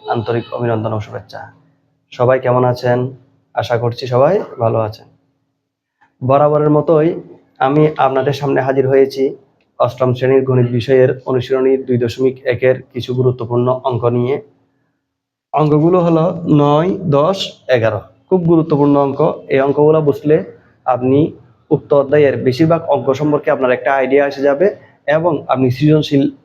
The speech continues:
আনসার করতে পারবেন। আমি এর আগের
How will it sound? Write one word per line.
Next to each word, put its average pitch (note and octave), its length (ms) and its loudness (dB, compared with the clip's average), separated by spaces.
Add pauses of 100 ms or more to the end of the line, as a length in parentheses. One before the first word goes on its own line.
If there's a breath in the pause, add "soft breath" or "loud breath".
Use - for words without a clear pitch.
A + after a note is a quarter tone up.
(420)
আনসার C3 340 -2
করতে D#3 240 2 (440)
পারবেন। - 280 -4 (800)
আমি D#3 240 2 (320)
এর F3+ 160 2
আগের C#3+ 180 0